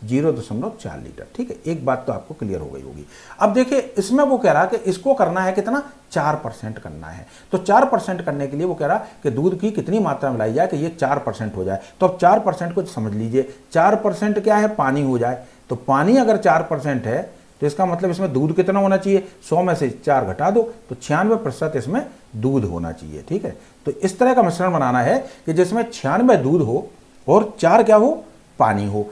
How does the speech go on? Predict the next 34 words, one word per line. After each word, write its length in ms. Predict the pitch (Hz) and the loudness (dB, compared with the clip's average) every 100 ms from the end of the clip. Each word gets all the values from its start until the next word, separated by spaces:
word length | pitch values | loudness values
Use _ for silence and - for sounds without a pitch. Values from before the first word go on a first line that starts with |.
| - - | -6 0
तो 80 | 240 - | 0 2
अब 120 | 220 | 2
देखिए, 300 | 208 220 214 214 - 101 | 4 4 4 2 -2 -2
दूध 240 | 147 240 | 0 2
की, 160 | 254 254 - 135 143 | 2 0 -2 -6 -4
वो 200 | 143 214 | 2 2
कह 120 | 226 | 4
रहा 100 | 247 | 2
कि 100 | 254 | 0
कितना 460 | - 175 190 240 269 | 0 0 2 2 2
दूध 220 | 175 220 | 2 4
और 280 | 220 170 214 | 4 4 4
मिलाया 300 | 180 131 123 | 4 2 4
जाए, 240 | 131 131 - - | 2 0 -6 -4
तो 40 | |
हम 120 | 185 175 | 0 0
मान 180 | 165 185 | 2 2
लेते 200 | 202 196 | 2 2
हैं 100 | 190 | 0
कि 100 | 208 208 | 0 0
एक्स 240 | 185 185 180 | 0 0 0
लीटर 280 | 143 135 160 | -2 -2 -2
दूध 360 | 135 185 196 - | -2 -2 -2 0
और 180 | 131 135 | 2 2
मिला 220 | 113 98 | 0 -2
दिया 200 | 101 101 | -2 -2
जाए, 220 | 82 78 - - _ | -4 -6 -12 -20 _
तो 40 | 135 | -8
सात 300 | - 175 208 | 0 2 2
दशमलव 400 | 190 185 185 180 | 0 -2 0 0
छः 160 | 180 139 | 0 -2
में 120 | 151 | -2
अगर 200 | 131 139 | 0 0
हम 180 | 147 | 0